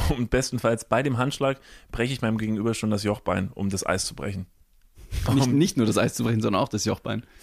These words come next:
Speaker 1: So, jetzt hast du ja gesehen, worauf du dich gerade eingelassen hast. Hier ist meine, hier sind meine <laughs> Versicherungsunterlagen. Unterschreib schon mal hier, hier und hier.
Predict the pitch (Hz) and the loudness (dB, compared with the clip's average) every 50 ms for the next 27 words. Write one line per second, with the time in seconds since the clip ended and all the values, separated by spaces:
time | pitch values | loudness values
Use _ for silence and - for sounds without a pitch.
0 | - - - - - 127 120 98 101 101 - - 156 - 170 143 127 120 135 143 | -16 -16 -10 -4 0 0 2 2 2 0 0 0 0 0 0 0 0 2 2 2
1 | 147 139 127 120 123 123 - 120 110 101 - - - 58 117 139 156 170 165 - | 2 2 0 0 0 0 0 0 -2 -2 -2 -2 -2 0 0 0 0 0 -2 -2
2 | - 156 165 175 - - - _ - 131 139 131 135 123 120 113 107 110 120 127 | -2 0 0 -2 -2 -6 -8 _ -2 -2 0 0 0 0 0 0 0 0 0 0
3 | 127 117 117 120 113 123 110 117 117 110 123 135 170 113 117 113 110 107 113 110 | 0 2 2 2 0 0 0 0 2 2 2 0 0 0 0 0 0 0 0 2
4 | 107 104 104 104 104 117 135 - - - - - - 123 123 123 120 - 131 131 | 2 2 2 2 0 -2 -4 -6 -10 -16 -10 -6 -2 0 0 2 2 2 0 0
5 | - - - 120 117 110 117 123 123 120 117 110 110 107 107 104 113 117 92 95 | 0 0 0 0 2 2 2 2 2 2 2 2 2 2 2 0 0 0 -2 -2
6 | 95 | -2